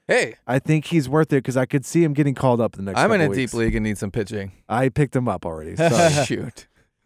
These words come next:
Speaker 2: Uh, Raimel Tapia is my last one, not a prospect or former prospect, fifteen percent owned.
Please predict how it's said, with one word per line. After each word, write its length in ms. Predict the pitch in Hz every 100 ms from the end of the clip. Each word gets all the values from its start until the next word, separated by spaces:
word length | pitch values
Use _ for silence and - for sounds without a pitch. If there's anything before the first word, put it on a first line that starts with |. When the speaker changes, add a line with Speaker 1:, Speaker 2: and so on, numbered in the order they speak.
| 233 139 -
Speaker 2:
Uh, 160 | 139 131
Raimel 560 | 117 160 208 196 190 160
Tapia 520 | - 170 185 180 165
is 140 | 139
my 120 | 143
last 460 | 131 135 156 165 -
one, 260 | 160 151 147
not 200 | 147 170
a 80 | 147
prospect 640 | 151 139 - 135 131 123
or 120 | 117
former 380 | - 160 156 113
prospect, 580 | 120 104 101 110 104 - _ _ _
fifteen 560 | 180 185 - 185 175 160 -
percent 600 | 151 135 - 143 139 -
owned. 520 | 120 131 139 127 120